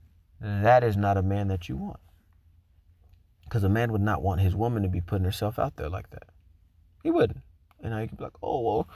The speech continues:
you know, you're just an archaic thinker, and times have changed. Men don't have to think so linearly." You know, I don't even know if that's a real word, linearly, but in such a straight line, traditional way. But at the same time,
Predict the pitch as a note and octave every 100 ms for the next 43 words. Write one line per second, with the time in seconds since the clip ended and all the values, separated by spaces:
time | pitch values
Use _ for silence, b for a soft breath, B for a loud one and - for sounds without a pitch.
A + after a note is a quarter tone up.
0 | B B F#3+ E3+ D3 E3+ D3 - C3 B2
1 | - C#3+ B2+ - D#3 D#3 D#3 D3 D3 A#2+
2 | A2+ B B - C#3 C3 A#2 G2+ C3+ C3+
3 | B2 C3 C3 B2 A#2 A#2 G#2 G2+ A#2 A2
4 | A2 A2+ B2+ B2 A#2+ A#2+ B2 - - B
5 | B B B B C#3+ B2 A2+ A#2 G2+ F2+
6 | F2 F2 E2+ F#2+ F2 F2 F#2 F2 F2 G#2
7 | A#2+ A#2+ A#2 A#2 A#2 A#2 A2+ A#2+ B2 D3
8 | b - G#2 F2 - _ _ _ B2 G#2
9 | B2 A2 G2 F2 D#2 - B2 G2 G#2+ G#2
10 | F#2+ G2+ G#2+ A2 A2+ G#2 B2+ B2+ G2+ -
11 | D3 C3+ E3+ D3